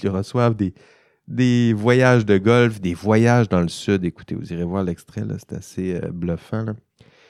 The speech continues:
Puis, euh, puis, ils peinent à reconnaître que leur jugement puisse être biaisé.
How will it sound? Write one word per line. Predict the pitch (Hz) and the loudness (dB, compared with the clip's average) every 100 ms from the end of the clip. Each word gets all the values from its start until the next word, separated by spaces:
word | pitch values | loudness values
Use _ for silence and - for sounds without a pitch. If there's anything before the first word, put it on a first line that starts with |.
| _ _ _ | _ _ _
Puis, | - - 98 104 | -14 -6 -2 2
euh, | 98 87 82 80 80 - | 4 4 2 -2 -6 -2
puis, | 131 | 2
ils | 131 | 2
peinent | - - 139 139 117 | 0 0 2 2 2
à | 95 | 2
reconnaître | 90 90 90 87 90 95 - - _ _ _ | 0 -2 0 0 2 0 -2 -14 _ _ _
que | 92 | 0
leur | 87 85 | 2 2
jugement | 87 87 82 82 92 | 0 0 0 0 -2
puisse | - 82 - | -4 -10 -6
être | 85 80 | -6 -4
biaisé. | 80 78 73 76 | -4 -4 -6 -10